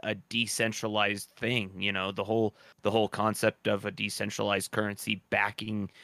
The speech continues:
you know, an art, you know, art or, you know, objects that are also in the, uh,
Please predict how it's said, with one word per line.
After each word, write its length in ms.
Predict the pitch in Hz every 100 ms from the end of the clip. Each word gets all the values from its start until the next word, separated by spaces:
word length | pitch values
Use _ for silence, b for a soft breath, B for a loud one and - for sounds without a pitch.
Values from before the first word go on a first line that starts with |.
| B _ -
you 140 | 107
know, 240 | 98 95
an 140 | 95 95
art, 300 | - 113 110 _ _ _ -
you 120 | -
know, 180 | 107 101
art 400 | 95 104 107 - -
or, 280 | 110 104
you 180 | 101 104
know, 340 | 101 95 95 - b _ _ -
objects 680 | 107 117 - 104 104 -
that 120 | 110 101
are 300 | 101 95 - 98
also 400 | 117 - 107 104
in 220 | 107 101
the, 300 | 101 101 101
uh, 220 | 98